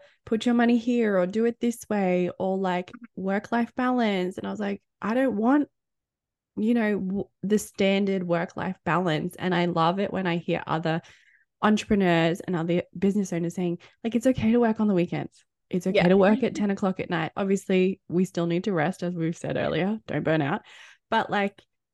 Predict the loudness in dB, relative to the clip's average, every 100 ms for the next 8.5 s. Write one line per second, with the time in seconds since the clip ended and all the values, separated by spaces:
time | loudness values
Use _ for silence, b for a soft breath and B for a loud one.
0 | _ _ _ _ -4 0 2 2 0 0
1 | -2 -2 -2 0 0 0 0 -2 -2 -2
2 | -2 -6 -8 -6 -6 -4 -6 -4 0 0
3 | 0 -2 -2 0 0 0 -2 -4 -4 -2
4 | -4 -6 _ _ _ _ _ -6 -4 0
5 | 0 -2 -6 -2 0 0 -2 -2 -4 -6
6 | -10 -8 0 0 0 -4 b b -8 -6
7 | -2 0 0 -2 -2 -2 -4 -4 -2 -4
8 | -2 -4 0 0 -2